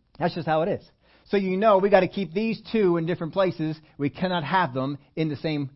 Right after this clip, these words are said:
place together. You all have relatives like that? All right, think of it this way. You cannot have complaining in the same place where there is joy,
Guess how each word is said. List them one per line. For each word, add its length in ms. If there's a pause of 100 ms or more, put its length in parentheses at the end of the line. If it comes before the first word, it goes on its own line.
(460)
place 260
together. 360 (920)
You 80
all 80
have 100
relatives 320
like 160
that? 220 (260)
All 80
right, 160
think 180
of 80
it 60
this 160
way. 200 (500)
You 180
cannot 600
have 320
complaining 880 (400)
in 180
the 80
same 300
place 400 (640)
where 160
there 180
is 140
joy, 420